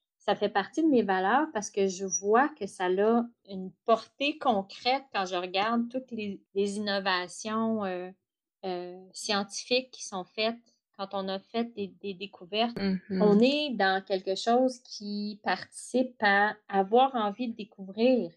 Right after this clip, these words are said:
Speaker 1: être dans une, un mouvement de vouloir envie de découvrir. Et une des choses que j'ai découvert, oui,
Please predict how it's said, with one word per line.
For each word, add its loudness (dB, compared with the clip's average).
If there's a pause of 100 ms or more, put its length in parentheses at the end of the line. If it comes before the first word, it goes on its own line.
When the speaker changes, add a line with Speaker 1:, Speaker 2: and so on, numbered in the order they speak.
(180)
Speaker 1:
être 2
dans 2
une, -8 (240)
un -4
mouvement 2 (260)
de 2
vouloir 2
envie -6
de -8
découvrir. -14 (460)
Et -6 (320)
une -6
des -4
choses -6
que -12
j'ai -12
découvert, -14 (140)
oui, -6